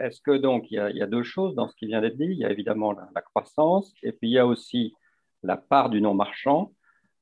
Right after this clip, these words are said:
Euh, vous qui êtes un spécialiste de l'économie de la nature, d'une certaine façon, euh, est-ce que, est-ce que ce diagnostic vous convient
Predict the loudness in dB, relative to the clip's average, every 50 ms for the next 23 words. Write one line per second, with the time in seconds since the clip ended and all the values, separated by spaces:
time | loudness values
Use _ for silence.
0 | _ -10 -6 -4 -4 -2 -4 -2 -2 -2 0 0 0 -2 0 -2 -2 0 2 4
1 | 4 2 2 0 _ -4 -4 -4 -4 -4 -4 -4 -4 -4 -4 -6 -4 -2 -2 -2
2 | -2 -2 0 0 0 0 -2 0 2 4 6 6 6 4 2 -2 -2 -4 -6 -6
3 | -6 -8 -6 -6 -6 -6 -2 2 2 4 4 2 0 _ _ _ _ _ _ -20
4 | _ _ _ 0 2 4 4 4 4 2 2 2 0 0 0 0 -2 0 6 8
5 | 8 8 8 6 4 2 0 -2 -4 -6 -12 -8 -4 -2 0 0 0 0 0 0
6 | -2 0 2 0 2 6 6 8 8 8 6 2 -2 -6 -4 -2 -2 0 0 2
7 | 2 2 4 4 4 4 4 4 2